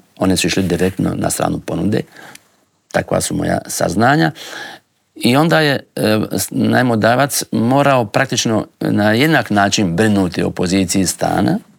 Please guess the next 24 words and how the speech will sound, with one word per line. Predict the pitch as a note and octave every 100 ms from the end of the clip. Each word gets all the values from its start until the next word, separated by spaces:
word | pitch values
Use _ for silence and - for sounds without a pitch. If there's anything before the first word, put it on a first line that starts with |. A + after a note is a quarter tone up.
| _ _
poziciji | - F#2 F2+ E2+ - G#2+ - -
stana | - - C#2+ -
i, | - - - - - -
i | C#3+ A2+
nije | G2+ - A#2+ D3 C#3 -
imao | A2+ A#2 A#2 A2+ - - - - _ _ -
unaprijed | A#2 F2+ F2 F#2+ F2+
ovoliki | G2 F#2 G2 F#2+ G2+
iznos | - F2 E2+ - -
sredstava. | - - - - - -
Dakle, | - G2+ - - - -
mi | - G2 A#2
smo, | - G#2
mm, | - - A2+ A#2 - - - - -
znajući | - F#2+ C3 C#3 F2+ - E2+ -
njihova | G2 A2+ F2+ G1+ G1+ _ - -
iskustva | - - - F2 - - C2+ -
i | -
njihove | G2 G2+ F2+
modele, | E2+ F2+ A2+ C3
mm, | - - - - - C3 - - -
mo-, | G#2 G#2 G2+ F#2+ -
izmodelirali, | G2 F2+ E2+ E2 F2 A2+ C3 B1 -
remodelirali, | G2 G2+ F#2+ F2+ F2+ G#2+ B2+